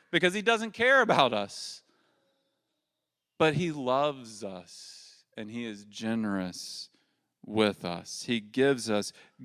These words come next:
good and perfect gifts. And when we are in temptation, we need to be reminded of this. This is your weapon against temptation.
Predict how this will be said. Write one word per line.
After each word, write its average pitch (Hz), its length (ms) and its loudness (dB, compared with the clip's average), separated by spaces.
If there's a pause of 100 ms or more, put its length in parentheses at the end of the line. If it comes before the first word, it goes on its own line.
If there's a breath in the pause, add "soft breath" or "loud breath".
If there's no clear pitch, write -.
good 117 580 8 (340 soft breath)
and 107 380 -2
perfect - 800 -4 (480)
gifts. - 840 -14 (1080)
And 104 100 -10
when 113 160 -2
we 139 180 0
are 123 100 0
in 110 160 -4
temptation, 113 680 -8
we 101 80 -10
need 110 160 -8
to 104 60 -16
be 110 120 -14
reminded 101 520 -8
of 87 140 -12
this. - 440 -14 (1200 soft breath)
This 156 240 4
is 160 260 4
your 143 220 4
weapon 131 680 4
against 127 400 0
temptation. 127 760 -4